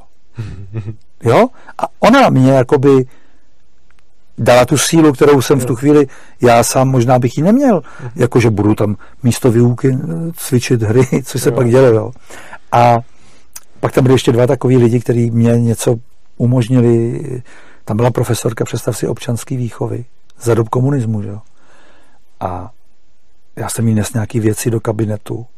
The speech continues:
Speaker 2: a ona ve dveřích kabinetu mi řekla, "Jardo, víte, jak se zachraňuje tonoucí komunista?" Oni bylo patnáct, že jo? A já jsem řekl, "No to nevím." A ona řekla, "To je dobře." <laughs> A já jsem tam tak koukal.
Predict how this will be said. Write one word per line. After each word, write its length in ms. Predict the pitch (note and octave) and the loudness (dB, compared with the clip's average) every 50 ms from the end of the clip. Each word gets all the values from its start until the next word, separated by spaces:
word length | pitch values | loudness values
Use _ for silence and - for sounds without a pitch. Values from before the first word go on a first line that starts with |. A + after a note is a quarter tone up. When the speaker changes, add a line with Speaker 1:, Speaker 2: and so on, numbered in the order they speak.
| - - - - - - - - | -20 -20 -20 -20 -20 -20 -16 -10
Speaker 2:
a 60 | G2 | -4
ona 180 | G2 G#2+ G#2 G#2 | -2 -2 0 0
ve 100 | G2 G2+ | 0 -2
dveřích 280 | F#2+ G2+ F#2+ G2 F#2+ - | -2 -4 -6 -6 -8 -8
kabinetu 440 | - G2+ G2+ G#2 G2 G2 - - | -8 -6 -6 -6 -8 -8 -10 -10
mi 80 | G#2+ G2+ | -8 -8
řekla, 360 | F#2+ G2 - - G#2+ G2+ F#2+ - - - - - - - - - - - - - - - - - - - | -8 -10 -8 -8 -8 -8 -8 -12 -18 -20 -20 -20 -20 -20 -20 -20 -20 -18 -18 -18 -18 -20 -20 -18 -12 -4
"Jardo, 360 | A2 A2 A2+ A2 A2 B2 A#2 | -2 0 0 0 0 -2 -2
víte, 260 | A2 A#2 A2+ - B2+ | -2 -2 -6 -4 -2
jak 180 | B2+ A#2 G#2+ - | -2 -2 -4 -6
se 120 | - - | -10 -8
zachraňuje 560 | A2 A2 G#2 - - - B2 A#2+ A#2 A#2 A2+ A2 | -8 -8 -8 -8 -6 -6 -4 -4 -2 -4 -4 -4
tonoucí 440 | - A#2+ A#2 A2+ A2 - - B2+ | -4 -6 -6 -6 -6 -8 -10 -12
komunista?" 840 | A#2+ - - A2+ B2 C#3 C#3+ C#3 - - - - B2 A2+ A#2 B2+ - - - - - - - - - - - - - - - - - - - - - - - - - A2+ | -8 -8 -6 -6 -6 -6 -8 -10 -12 -14 -10 -8 -8 -8 -8 -12 -14 -18 -20 -20 -20 -20 -20 -20 -20 -20 -20 -20 -20 -20 -20 -20 -20 -20 -20 -20 -20 -20 -18 -14 -8 -4
Oni 120 | A2 A2 | -4 0
bylo 140 | G#2 A2 G#2+ | 0 0 0
patnáct, 420 | - C3 B2+ - B2+ A2+ G2+ - | 0 -2 -4 -4 -6 -6 -6 -10
že 120 | - - G2+ | -12 -14 -14
jo? 100 | F2+ F2+ | -14 -14
A 80 | F2+ | -14
já 80 | F#2 F#2+ | -14 -14
jsem 160 | - - G#2 | -12 -12 -10
řekl, 180 | F#2+ G2 G2 - - - - | -10 -10 -12 -14 -18 -20 -16
"No 180 | - A2+ A2+ A2 | -12 -12 -12 -10
to 120 | - G2+ | -10 -10
nevím." 360 | F#2+ G2+ A2+ C3+ C#3 B2 A#2 - - - - - - - - - - - - | -8 -4 -4 -4 -4 -4 -8 -10 -14 -20 -20 -20 -20 -20 -20 -20 -18 -14 -12
A 60 | A2+ | -10
ona 200 | G#2+ A2+ G#2 G#2 | -10 -8 -8 -6
řekla, 320 | G#2 G#2 - - G2+ G2 - | -8 -8 -8 -8 -10 -10 -10
"To 120 | - - A#2 | -4 -2 -2
je 60 | A2 | 0
dobře." 480 | G#2 A2 G2+ F#2+ - - - A2 A2 - - - - - - | 0 -2 -6 -8 -14 -12 -12 -12 -12 -12 -16 -18 -16 -8 -6
<laughs> 140 | D#3+ A#2 - - - - - - - - - - - - - - - - - - - D#4+ D4 - - D4 - - - D4 - - - - - - - | -4 -4 -6 -8 -12 -16 -16 -14 -14 -14 -14 -14 -12 -12 -14 -12 -10 -10 -10 -6 -4 -4 -4 -2 -4 -10 -10 -8 -10 -10 -10 -10 -12 -16 -14 -10 -8
A 80 | - | -8
já 180 | F#2+ F#2 F#2 F2+ | -6 -6 -8 -8
jsem 220 | - - A#2 G#2 | -8 -6 -6 -6
tam 220 | - A2 A2 A#2 G#2+ | -6 -6 -6 -6 -6
tak 160 | A#2 A2 - | -6 -8 -8
koukal. 560 | - - C3+ A#2 G2+ - A2+ G#2 G2+ G2 | -6 -6 -6 -6 -6 -6 -6 -6 -8 -10